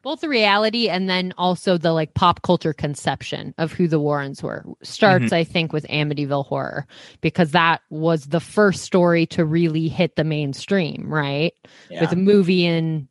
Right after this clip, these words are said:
Speaker 1: the seventies, and there was the book that was, like, big. Um, and then th-, the Warrens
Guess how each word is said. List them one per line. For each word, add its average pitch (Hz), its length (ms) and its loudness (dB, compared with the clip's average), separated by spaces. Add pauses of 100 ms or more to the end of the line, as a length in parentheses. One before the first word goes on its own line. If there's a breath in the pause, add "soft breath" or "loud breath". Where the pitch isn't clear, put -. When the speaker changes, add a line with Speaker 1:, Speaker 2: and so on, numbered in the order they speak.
(260)
Speaker 1:
the 147 100 -2
seventies, 175 1200 2
and 147 400 -6
there 151 120 0
was 147 160 0
the 160 100 0
book 175 520 2
that 165 180 2
was, 170 240 -4
like, 160 320 -2
big. 160 440 -2 (560 soft breath)
Um, 160 540 2 (560)
and 202 320 -2
then 190 800 0 (540)
th-, - 100 -20 (720)
the 208 80 2
Warrens 208 960 -2